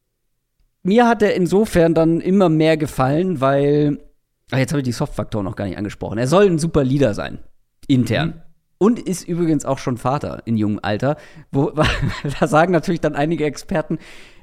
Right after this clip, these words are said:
Speaker 1: der ist schon erwachsen. So, der hat nicht so viel Flusen im Kopf wie andere in dem Alter. Das möchte ich einfach nur weitergeben, da sage ich gar nichts zu. Aber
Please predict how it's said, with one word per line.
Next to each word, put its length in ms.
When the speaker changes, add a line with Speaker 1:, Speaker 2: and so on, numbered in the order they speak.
Speaker 1:
der 140
ist 100
schon 160
erwachsen. 460
So, 160
der 180
hat 120
nicht 120
so 80
viel 160
Flusen 400
im 140
Kopf 240
wie 80
andere 360
in 120
dem 160
Alter. 340
Das 440
möchte 280
ich 100
einfach 240
nur 180
weitergeben, 580
da 260
sage 200
ich 120
gar 100
nichts 240
zu. 260
Aber 380